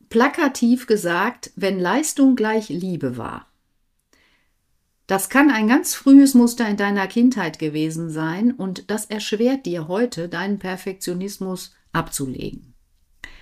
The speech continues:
Das, diesen inneren Zusammenhang,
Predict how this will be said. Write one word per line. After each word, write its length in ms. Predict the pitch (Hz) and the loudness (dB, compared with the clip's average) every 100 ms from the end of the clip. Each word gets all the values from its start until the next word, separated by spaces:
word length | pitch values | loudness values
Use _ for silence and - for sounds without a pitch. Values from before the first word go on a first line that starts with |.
| _ - _ _ _ _ _ _ _ _ _ _ - | _ -20 _ _ _ _ _ _ _ _ _ _ -2
Das, 240 | 202 - | 0 -2
diesen 340 | 208 262 302 302 | 0 2 2 4
inneren 440 | 269 320 285 254 | 6 8 8 6
Zusammenhang, 880 | 240 226 208 202 165 135 131 - | 4 0 0 0 0 -2 -4 -8